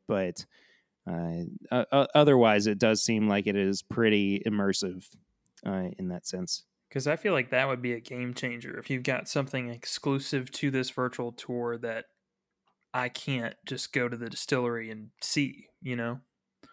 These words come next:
Speaker 1: Sure.
Speaker 2: Like, what if
Speaker 1: Sure.
Speaker 2: Harlan's doing a, explaining it, you know, as opposed to the tour guide I just happened to get at Four Roses?
Speaker 1: <sighs>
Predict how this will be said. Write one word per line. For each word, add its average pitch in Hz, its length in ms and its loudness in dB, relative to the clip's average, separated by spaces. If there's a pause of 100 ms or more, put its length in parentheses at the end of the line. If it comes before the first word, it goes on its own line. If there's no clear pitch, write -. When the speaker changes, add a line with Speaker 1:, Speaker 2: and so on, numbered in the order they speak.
(920)
Speaker 1:
Sure. 107 320 -2 (260)
Speaker 2:
Like, 120 180 -2
what 127 100 0
if 120 60 0
Speaker 1:
Sure. - 80 -2
Speaker 2:
Harlan's 127 500 0 (120)
doing 131 280 0
a, 113 280 -2 (340)
explaining 120 600 -4
it, 110 140 -10 (280)
you 123 140 -6
know, 110 160 -6
as 113 160 -4
opposed 123 420 -2
to 110 280 -2 (760)
the 117 160 0
tour 127 300 0
guide 110 320 0
I 110 100 -4
just - 300 -6
happened 120 300 0
to 117 60 -8
get 117 160 -4
at 120 100 -6
Four 117 160 -4
Roses? 113 560 -6 (3750)
Speaker 1:
<sighs> - 80 -2